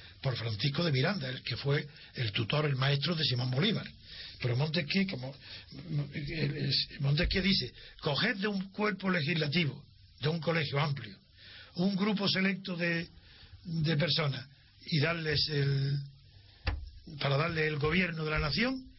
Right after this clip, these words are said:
dice, "Y se habrá acabado la libertad política". Punto, se acabó, no dice más que eso. Capítulo nueve de, del espíritu de las leyes. Hay que releerlo un millón de veces.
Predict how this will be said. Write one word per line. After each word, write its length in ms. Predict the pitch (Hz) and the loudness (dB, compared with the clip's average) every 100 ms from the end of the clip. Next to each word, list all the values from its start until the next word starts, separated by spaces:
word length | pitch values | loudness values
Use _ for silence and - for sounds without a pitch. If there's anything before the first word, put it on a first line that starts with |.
| - | -6
dice, 220 | - 147 180 | 0 4 4
"Y 40 | |
se 100 | - | 2
habrá 180 | 147 196 | 2 -2
acabado 400 | 190 180 214 208 | 0 0 0 2
la 100 | 175 | 2
libertad 320 | 151 139 160 | 2 2 0
política". 420 | 147 123 107 - - | 0 -2 -6 -12 -2
Punto, 260 | 196 196 | 0 0
se 100 | 120 | -2
acabó, 300 | 117 127 226 | -2 0 0
no 80 | 240 | 2
dice 200 | 208 240 | 2 2
más 140 | 220 202 | 0 -2
que 120 | 214 | 0
eso. 240 | 262 190 - - - | 0 -4 -10 -18 -4
Capítulo 420 | 147 147 202 185 | 0 2 2 2
nueve 240 | 185 269 | 2 2
de, 200 | 202 165 - - - | 0 -2 -2 -2 -2
del 140 | 170 151 | -4 -4
espíritu 300 | 143 190 180 | 0 0 2
de 60 | |
las 140 | 147 135 | 2 2
leyes. 360 | 233 233 139 - - - - | 2 0 -6 -10 -18 -10 -2
Hay 160 | 185 | -2
que 120 | 202 | 0
releerlo 380 | 214 185 226 247 | 0 2 2 2
un 120 | 254 | 2
millón 280 | 262 226 285 | 2 2 0
de 100 | 240 | 0
veces. 480 | 214 294 190 190 - | 0 0 -4 -4 -6